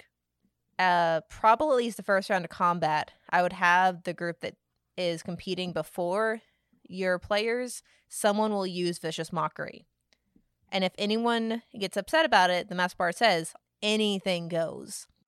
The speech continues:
So if your bards have spells they want to cast, if you have a barbarian that wants to just attack someone,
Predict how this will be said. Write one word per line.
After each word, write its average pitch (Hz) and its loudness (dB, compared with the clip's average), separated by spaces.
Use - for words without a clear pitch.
So 185 2
if 180 -2
your 220 0
bards 240 4
have 180 0
spells 185 0
they 214 0
want 226 0
to 226 -6
cast, 247 0
if 180 -8
you 196 -2
have 196 -2
a 190 -4
barbarian 180 0
that 190 0
wants 180 -6
to 190 -4
just 170 -6
attack 160 -2
someone, 233 -2